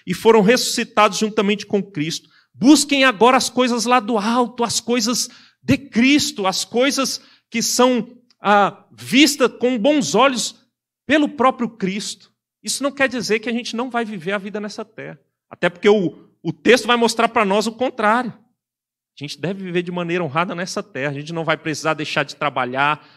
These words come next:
não vai precisar deixar de trazer o sustento pra casa, nos divertir. Nós pa-, podemos fazer tudo isso,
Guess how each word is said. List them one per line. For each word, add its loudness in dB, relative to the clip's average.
não -10
vai 0
precisar -4
deixar -2
de -14
trazer -2
o -6
sustento -10
pra -6
casa, -4
nos -4
divertir. -10
Nós -6
pa-, -2
podemos -4
fazer 0
tudo 4
isso, 0